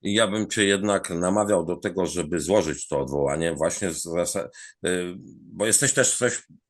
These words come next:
winien prawdzie, tak? Że, żeby, że uważam, że każdy z nas, mm, powinien się bronić przed tą opresją systemu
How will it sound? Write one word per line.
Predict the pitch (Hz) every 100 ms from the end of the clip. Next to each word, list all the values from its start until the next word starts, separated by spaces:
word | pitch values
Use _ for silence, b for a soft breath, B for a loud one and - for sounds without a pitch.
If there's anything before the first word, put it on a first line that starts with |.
| _ -
winien | 110 143 131
prawdzie, | - 160 139 80 71
tak? | - 82 135 - B B B -
Że, | 95 101 104 104 101 B B -
żeby, | 101 110
że | 104 113 - 123 123
uważam, | 107 117 120 117
że | 123
każdy | 117 117 117 117
z | 117
nas, | 110 110 - - - 110 B B _
mm, | 98 101 104 104 104 104 107 107 104
powinien | 110 120 113
się | 135
bronić | 123 262 - -
przed | 123 -
tą | 104 101
opresją | 113 101 107 92
systemu | - 95 - 87 90 104 139